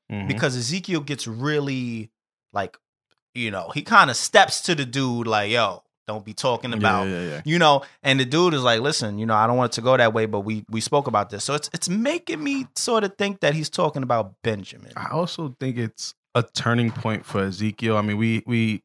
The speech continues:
Speaker 1: haven't gotten there yet.
Speaker 2: Yeah.
Speaker 1: But I think him seeing this is letting him know, like, this shit ain't gonna be peaceful forever.
Speaker 2: Oh, no,
Speaker 1: Like,
Speaker 2: no, for sure.
Speaker 1: th-, I know they said something along the lines like, "All right, either,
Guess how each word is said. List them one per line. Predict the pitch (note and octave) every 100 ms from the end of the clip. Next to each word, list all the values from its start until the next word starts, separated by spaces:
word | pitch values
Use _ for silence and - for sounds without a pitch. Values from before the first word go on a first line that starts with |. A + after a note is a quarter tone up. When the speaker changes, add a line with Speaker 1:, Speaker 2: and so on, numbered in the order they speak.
| _
Speaker 1:
haven't | - C3+ A#2 -
gotten | A2 A#2+ C#3
there | C#3 C#3+
yet. | C#3 D3 D#3
Speaker 2:
Yeah. | C3 A#2 G#2 F2+ F2
Speaker 1:
But |
I | C3
think | F3+ D#3+
him | D#3+
seeing | C3+ - D3 C#3 C3+
this | C#3+ C#3
is | A#2 G#2
letting | A#2+ B2
him | A#2+ A2+
know, | A#2 A2+
like, | G#2+ G2+ _ _ _ _
this | - C#3+
shit | - E3+
ain't | C#3
gonna | A#2+
be | A2
peaceful | - A#2 -
forever. | G2+ G2 F#2+ E2 - - -
Speaker 2:
Oh, | F#3+
no, | A#2 A#2 F2+ -
Speaker 1:
Like, | A#2
Speaker 2:
no, | F#2 F#2
for | C3+
sure. | - A#2 F#2+
Speaker 1:
th-, | D3+
I | E3
know | G3
they | F3
said | E3+ D#3+
something | D#3+ D#3
along | D3+ D3
the | C#3
lines | C3+ C3+ B2
like, | A#2+ A2 -
"All |
right, | A#2+ A#2 A2
either, | A#2+ A#2+ A#2 A2+ G#2+